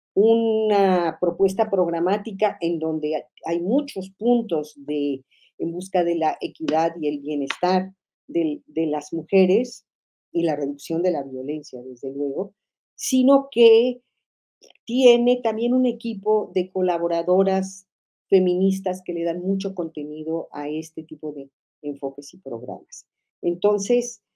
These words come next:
sí, el tema es apasionante. A lo mejor la mayoría de las mujeres no sienten tanta identidad con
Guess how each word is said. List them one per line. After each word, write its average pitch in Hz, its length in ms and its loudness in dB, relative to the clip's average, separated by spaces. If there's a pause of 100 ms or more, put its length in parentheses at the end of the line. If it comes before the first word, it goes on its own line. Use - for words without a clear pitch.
(560)
sí, 277 580 4
el 196 300 4
tema 226 800 6
es 175 200 -2
apasionante. 190 1120 2 (840)
A 214 100 8
lo 214 140 10
mejor 233 760 6
la 208 120 2
mayoría 214 560 0
de 214 100 4
las 175 240 -2
mujeres 202 680 -2 (280)
no 214 420 2
sienten 202 520 -2
tanta 233 400 -4
identidad 190 1000 0
con 170 480 0